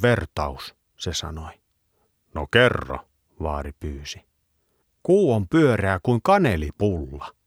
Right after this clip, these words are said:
"Oikein hyvä vertaus", vaari sanoi. "Löytyisikö komerosta yksi kanelipulla, niin voin näyttää, miten siitä tulee kuun sirppi?", Max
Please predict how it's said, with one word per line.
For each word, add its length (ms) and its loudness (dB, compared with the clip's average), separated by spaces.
"Oikein 680 2
hyvä 340 0
vertaus", 720 -4
vaari 300 -4
sanoi. 360 -12
"Löytyisikö 920 0
komerosta 540 2
yksi 340 -4
kanelipulla, 760 0
niin 200 -4
voin 280 2
näyttää, 680 -4
miten 280 0
siitä 360 -4
tulee 360 0
kuun 400 0
sirppi?", 640 -6
Max 180 -4